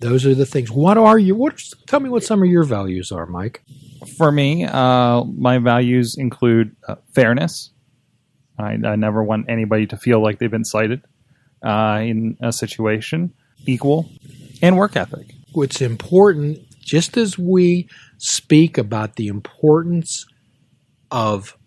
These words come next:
Speaker 1: labeling and describing thoughts and feelings, so we
Speaker 2: Mm-hmm.
Speaker 1: have some type of control over them, so we have some idea about them, so we have some power over them. It's just as important for individuals to sit down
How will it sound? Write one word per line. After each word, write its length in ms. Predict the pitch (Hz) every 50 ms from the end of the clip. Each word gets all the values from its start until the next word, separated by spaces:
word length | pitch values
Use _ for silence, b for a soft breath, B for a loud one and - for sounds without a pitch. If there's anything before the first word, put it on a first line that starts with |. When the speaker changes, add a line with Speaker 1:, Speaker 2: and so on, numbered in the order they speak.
| _ -
Speaker 1:
labeling 600 | 120 110 110 120 135 147 151 160 165 165 170 170
and 120 | 160 156
describing 800 | 160 151 - - - - 120 117 117 117 120 113 120 117 123 127 - _ - -
thoughts 380 | - 92 87 90 95 - - 131
and 160 | 139 170 160
feelings, 580 | - 95 82 80 82 85 87 92 107 117 120
so 180 | - - - 87
we 180 | 113 107 92 92
Speaker 2:
Mm-hmm. 120 | 98 98
Speaker 1:
have 160 | 98 92 -
some 240 | - - 101 95 92
type 240 | - 98 95 92 -
of 180 | 110 - -
control 520 | - 131 127 127 - - 92 85 80 80 80
over 260 | 80 80 82 87 85
them, 200 | 78 90 104 113
so 160 | - - 95
we 160 | 90 90 87
have 200 | 85 98 92 90
some 280 | - - - 90 90 92
idea 420 | 87 87 87 87 107 123 165 180
about 360 | 160 113 87 87 82 82 - -
them, 220 | 90 92 101 110 - B B B B B B B
so 180 | - - 113
we 180 | 98 98 95 95
have 240 | 98 110 107 95 -
some 220 | - 104 98 92
power 520 | - - - 110 104 104 101 98 95 98
over 200 | 95 90 95 92
them. 360 | 87 - 139 151 151 143 143 - B B B B B B _ _
It's 300 | - 143 127 117 - -
just 480 | - _ - - 156 180 196 - - -
as 160 | 185 156 131
important 720 | 139 135 127 123 - - 120 113 104 104 95 104 107 110 - B B B B B B
for 260 | - - 120 117 117
individuals 760 | 123 135 151 156 147 143 147 143 135 143 147 143 143 147 143
to 160 | - - 104 95
sit 340 | - - - 147 165 -
down 380 | - 170 147 139 135 139 135 135